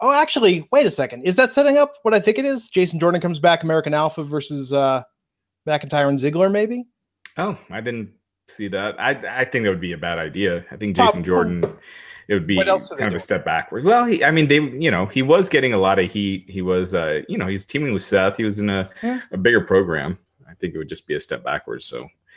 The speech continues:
Speaker 1: Maybe.
Speaker 2: I, I don't see that.
Speaker 1: I don't know. I mean, with Gable, it's just, I, I, I like Chad Gable a lot, but they've clearly got nothing creatively for him. And
Speaker 2: Yeah, it's almost like he, I mean, is he better off as a,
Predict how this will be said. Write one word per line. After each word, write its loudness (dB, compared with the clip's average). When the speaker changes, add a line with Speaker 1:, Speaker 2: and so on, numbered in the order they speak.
Speaker 1:
Maybe. -4
Speaker 2:
I, -12
I -4
don't -4
see -6
that. -8
Speaker 1:
I 4
don't 4
know. 6
I 4
mean, 6
with 4
Gable, 4
it's -2
just, -10
I, -6
I, 0
I 2
like 4
Chad 0
Gable -2
a -16
lot, 2
but -18
they've -8
clearly -2
got -2
nothing -8
creatively -6
for -12
him. -12
And -12
Speaker 2:
Yeah, -4
it's -6
almost 0
like 2
he, 2
I -2
mean, -2
is -12
he 0
better 6
off 4
as 2
a, 2